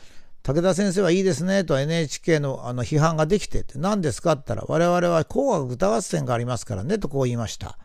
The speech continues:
これはその芸能人だけのことか、それとも芸能界全体に、まあ、そういうことが、あー、あるのかよくわかりませんが、まあ、エヌエイチケーが「紅白歌合戦」をそのような、あー、方法に使ってないということはですね、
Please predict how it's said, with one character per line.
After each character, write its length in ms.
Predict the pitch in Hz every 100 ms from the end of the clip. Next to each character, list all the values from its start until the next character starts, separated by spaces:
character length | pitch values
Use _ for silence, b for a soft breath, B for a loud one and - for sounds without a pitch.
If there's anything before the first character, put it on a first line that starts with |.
| b b
こ 100 | -
れ 60 | 226
は 200 | 220 190 b b b b b
そ 180 | - 196
の 160 | 214 233
芸 180 | 214 233
能 220 | 254 220
人 240 | 170 160
だ 180 | 139 165
け 120 | 233
の 120 | 262
こ 140 | 151 151
と 120 | 127
か、 380 | - 113 95 - -
そ 140 | 160
れ 80 | 160
と 100 | 185
も 120 | 147
芸 180 | 147 185
能 160 | 196
界 200 | 170 151
全 300 | 123 185 208
体 260 | 202 214 208
に、 300 | 254 233 156
ま 140 | 143
あ、 40 | 127
そ 160 | 147
う 60 | 147
い 80 | 143
う 80 | 131
こ 100 | 131
と 180 | 165
が、 420 | 165 185 151 123 - -
あ 540 | 120 113 107 104 - -
ー、 40 |
あ 60 | 190
る 80 | 214
の 140 | 151
か 140 | 113
よ 100 | 123
く 80 | 123
わ 40 | 117
か 60 |
り 80 | 123
ま 120 | 123
せ 140 | 120 107
ん 100 | 101
が、 280 | 156 123 - B B B B B B B
ま 100 | 143
あ、 40 |
エ 60 | 156
ヌ 80 | 185
エ 60 |
イ 60 | 170
チ 160 | -
ケ 260 | - 185 165
ー 40 |
が 180 | 151 170
「紅 240 | 147 180 165
白 180 | 139
歌 180 | 139 151
合 60 | 151
戦」 280 | - 151 156
を 60 |
そ 100 | 143
の 140 | 160 190
よ 280 | 202 185 139
う 40 |
な、 360 | 151 170 139 -
あ 280 | 117 113 107
ー、 20 |
方 260 | - 151
法 200 | 123 143
に 140 | 143 131
使 220 | - 208
っ 100 | -
て 140 | -
な 180 | 190 233
い 100 | 151
と 200 | - -
い 40 | 131
う 40 |
こ 80 | 120
と 100 | 117
は 80 | 98
で 80 |
す 100 | -
ね、 200 | 135 101